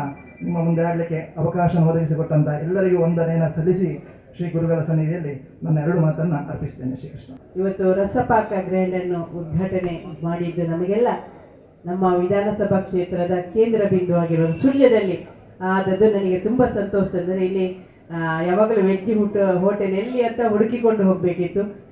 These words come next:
Speaker 2: ಆ, ಅದಕ್ಕಾಗಿ ಇವತ್ತು ಒಂದು ಸುಂದರವಾದ ಹೋಟೆಲ್ ನಿರ್ಮಾಣ ಮಾಡಿ, ಬರೀ ಹೋಟೆಲ್ ಇದ್ರೆ ಸಾಕಾಗುದಿಲ್ಲ, ಪಾರ್ಕಿಂಗ್ ಎಲ್ಲಿ ಉಂಟಂತ ಜನ ನೋಡ್ತಾರೆ, ಅದನ್ನ ನೋಡಿಕೊಂಡು ಜನ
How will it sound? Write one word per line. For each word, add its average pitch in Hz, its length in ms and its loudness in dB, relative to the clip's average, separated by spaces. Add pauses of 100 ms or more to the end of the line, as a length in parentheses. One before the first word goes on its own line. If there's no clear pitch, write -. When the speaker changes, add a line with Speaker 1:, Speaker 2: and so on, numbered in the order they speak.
(180)
Speaker 2:
ಆ, 170 320 -2 (180)
ಅದಕ್ಕಾಗಿ 226 580 -2
ಇವತ್ತು 196 880 0 (180)
ಒಂದು 185 220 -2
ಸುಂದರವಾದ 214 640 2
ಹೋಟೆಲ್ 196 340 2
ನಿರ್ಮಾಣ 185 380 0
ಮಾಡಿ, 165 280 0
ಬರೀ 185 220 2
ಹೋಟೆಲ್ 220 440 6
ಇದ್ರೆ 190 320 0
ಸಾಕಾಗುದಿಲ್ಲ, 170 600 0 (500)
ಪಾರ್ಕಿಂಗ್ 247 500 2
ಎಲ್ಲಿ 226 340 4
ಉಂಟಂತ 208 360 2
ಜನ 190 280 2 (120)
ನೋಡ್ತಾರೆ, 185 460 2
ಅದನ್ನ 196 280 2
ನೋಡಿಕೊಂಡು 254 520 2
ಜನ 185 220 0